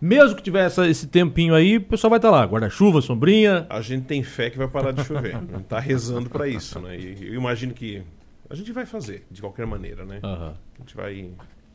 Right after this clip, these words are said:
Speaker 2: chuva ou não, nós vamos estar ali.
Speaker 1: E, é, é, é, claro que qualquer doação é sempre muito bem-vinda.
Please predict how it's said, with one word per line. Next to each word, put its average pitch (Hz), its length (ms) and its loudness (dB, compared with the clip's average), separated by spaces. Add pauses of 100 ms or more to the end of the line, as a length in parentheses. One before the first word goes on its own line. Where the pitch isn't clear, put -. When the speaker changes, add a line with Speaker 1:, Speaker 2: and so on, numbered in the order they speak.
(120)
Speaker 2:
chuva 131 480 -6
ou 107 140 -8
não, 113 240 -8
nós 127 360 -6
vamos 123 200 -10
estar 127 240 -10
ali. 101 200 -12 (960)
Speaker 1:
E, 180 240 -4 (300)
é, 127 60 -4
é, 120 40 0
é, 120 480 -8
claro 131 280 0
que 131 180 -4
qualquer - 380 -2
doação 120 320 -4
é - 20 -4
sempre 127 300 -6
muito 120 80 -10
bem-vinda. 90 480 -4